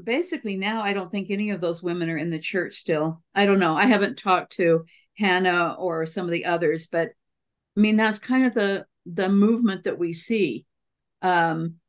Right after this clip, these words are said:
so I think it's interesting though with this, I, I love the idea of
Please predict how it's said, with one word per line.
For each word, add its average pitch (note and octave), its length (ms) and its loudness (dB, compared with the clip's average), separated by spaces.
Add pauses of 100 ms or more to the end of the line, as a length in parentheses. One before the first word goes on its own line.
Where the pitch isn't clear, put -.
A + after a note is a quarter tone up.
(200)
so - 260 2
I G#3+ 120 4
think C4 180 2
it's A3 120 0
interesting B3 480 0
though F3+ 220 0
with F3+ 220 -2
this, F3+ 400 -6 (440)
I, G3+ 140 4
I G#3 160 4
love A3+ 240 4
the A3+ 140 2
idea F3+ 440 2
of E3 400 -4